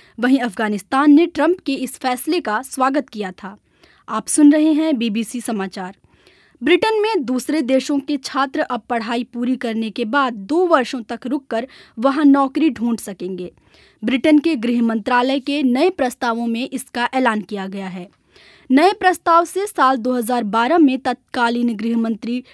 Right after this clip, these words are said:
टेरेसा मे का वो फैसला बदल जाएगा जिसमें विदेशी छात्रों को अपनी डिग्री पूरी करने के चार महीने बाद ही ब्रिटेन छोड़ने पर बाध्य होना पड़ता था।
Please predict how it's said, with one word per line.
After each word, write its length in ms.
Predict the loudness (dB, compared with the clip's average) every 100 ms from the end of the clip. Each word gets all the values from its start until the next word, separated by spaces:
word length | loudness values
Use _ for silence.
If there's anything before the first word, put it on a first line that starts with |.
| _
टेरेसा 380 | 2 4 4 4
मे 220 | 4 2
का 160 | 2 0
वो 140 | 0
फैसला 400 | -6 -6 -6 -6
बदल 380 | -4 -4 2 2
जाएगा 440 | 4 0 -2 -8 -8
जिसमें 360 | -8 -4 -4
विदेशी 460 | -4 -4 -4 -4 -6
छात्रों 440 | -6 -8 -2 -2
को 260 | 0 -2 -4 -12 -20 -2
अपनी 300 | 0 2 0
डिग्री 300 | 0 0 0
पूरी 300 | 0 -2 0
करने 300 | 0 -2 -2
के 220 | -2 -4
चार 380 | -4 0 2 6
महीने 380 | 4 4 -2 -2
बाद 320 | 0 0 -2
ही 200 | -6 -10 -14 -20 -4
ब्रिटेन 300 | -2 2 2
छोड़ने 360 | 0 -2 -2 -4
पर 200 | -4 -4
बाध्य 340 | 0 0 0
होना 240 | -4 -4 -6
पड़ता 340 | -10 -12 -14
था। 260 | -12 -14